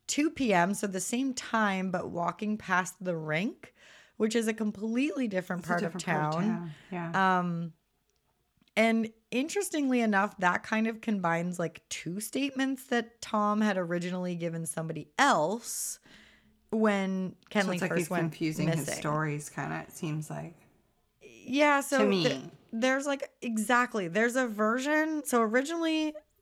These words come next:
Speaker 1: it, it seems like Tom told somebody that he had seen Kenley twice on Monday. Um, once on,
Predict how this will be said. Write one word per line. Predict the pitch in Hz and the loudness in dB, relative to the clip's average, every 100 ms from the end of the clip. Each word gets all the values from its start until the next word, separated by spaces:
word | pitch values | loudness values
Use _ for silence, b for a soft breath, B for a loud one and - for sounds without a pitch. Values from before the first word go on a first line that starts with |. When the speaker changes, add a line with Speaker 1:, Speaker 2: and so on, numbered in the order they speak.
| - | -6
Speaker 1:
it, | 233 - | -4 -2
it | 226 | -2
seems | - 233 240 226 | -2 0 0 0
like | 220 220 | -2 -2
Tom | - 208 214 | -2 0 0
told | 214 196 - | -2 -4 -4
somebody | - 233 208 175 170 190 B B B - | 0 2 2 0 -2 -4 B B B -4
that | 196 | -4
he | 202 208 | -2 -2
had | 190 | -2
seen | - 208 196 | -2 -2 -2
Kenley | - 190 185 175 | -4 -4 -2 -6
twice | - - 269 311 320 - | -8 -4 2 2 2 2
on | 180 175 | 2 2
Monday. | 160 156 151 147 170 233 B B B B - | -2 -4 -6 -4 -4 -4 B B B B 2
Um, | 196 180 170 160 160 - _ _ | 2 2 0 -4 -8 -12 _ _
once | 196 202 226 294 277 | -2 4 4 4 2
on, | 262 269 | 2 2